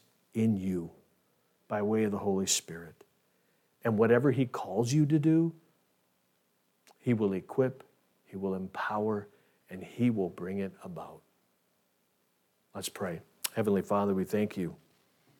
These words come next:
for the truth of your word, the inspiration of your word, the encouragement of your word, the building of faith because of your word. And so, Father, as we come before you, you are all sufficient.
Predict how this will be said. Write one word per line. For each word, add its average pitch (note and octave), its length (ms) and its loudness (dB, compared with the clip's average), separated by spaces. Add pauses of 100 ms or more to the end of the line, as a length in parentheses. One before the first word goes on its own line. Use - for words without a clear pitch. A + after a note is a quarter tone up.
(140)
for G2+ 120 0
the F#2 100 -4
truth A2 260 0
of F#2+ 100 -4
your F#2 120 -2
word, F2 260 -4 (520)
the G2 120 -2
inspiration G2+ 540 4
of D#2+ 80 -8
your E2 100 -10
word, E2+ 200 -6
the F#2 120 -4
encouragement G2 520 -2
of E2+ 120 -8
your E2+ 100 -10
word, E2 300 -4 (1400)
the - 60 -4
building A2 380 8
of F#2 80 -4
faith A#2+ 640 4 (220)
because A2 340 -2
of F2 120 -4
your E2+ 100 -6
word. E2+ 340 -10 (540)
And G2+ 100 -8
so, G#2+ 160 4
Father, A2 400 6
as F#2+ 140 2
we A#2+ 120 4
come A#2+ 240 2
before G#2+ 360 2
you, G2 420 2 (800)
you C#3 200 8
are A#2 120 8 (100)
all A#2+ 600 8
sufficient. - 800 -2